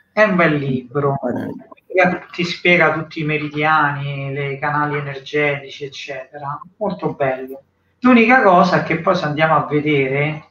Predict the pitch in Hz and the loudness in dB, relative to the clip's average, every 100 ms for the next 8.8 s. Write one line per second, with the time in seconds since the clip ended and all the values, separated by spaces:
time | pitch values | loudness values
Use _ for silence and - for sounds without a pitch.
0 | _ 156 147 143 135 127 143 139 165 185 | _ -2 2 2 2 0 -4 -2 -2 -2
1 | 180 - _ _ _ _ _ _ _ 147 | -6 -12 _ _ _ _ _ _ _ -10
2 | - 202 214 180 156 151 147 147 147 147 | -6 0 2 2 0 0 0 0 0 -2
3 | 143 147 - _ - - _ - - - | -4 -10 -14 _ -20 -20 _ -20 -20 -20
4 | - - - _ - - 170 208 190 185 | -20 -20 -20 _ -4 2 4 6 4 4
5 | 156 143 - - 151 139 143 143 139 151 | 4 4 2 -4 -6 -4 -4 -6 -6 -12
6 | 151 - - 156 139 139 160 151 135 139 | -12 -14 -10 -6 -6 -6 -4 -4 -6 -8
7 | - 165 208 165 208 220 - 233 - 226 | 0 2 2 4 2 2 -6 -10 -8 -10
8 | - 196 - 196 185 175 - | -10 -10 -12 -16 -16 -20 -20